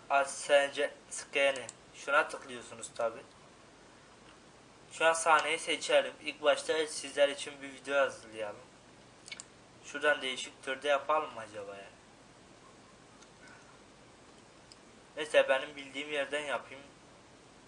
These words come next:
Ee, şimdi buradan girelim. En baştakine.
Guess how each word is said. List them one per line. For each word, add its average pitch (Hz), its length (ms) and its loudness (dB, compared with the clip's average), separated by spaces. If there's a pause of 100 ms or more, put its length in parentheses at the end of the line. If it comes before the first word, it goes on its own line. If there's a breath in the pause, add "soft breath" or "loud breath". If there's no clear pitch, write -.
(260)
Ee, 120 340 -6 (460)
şimdi 147 340 -6
buradan 151 340 2
girelim. 139 420 0 (3500)
En 135 220 2
baştakine. 120 720 -4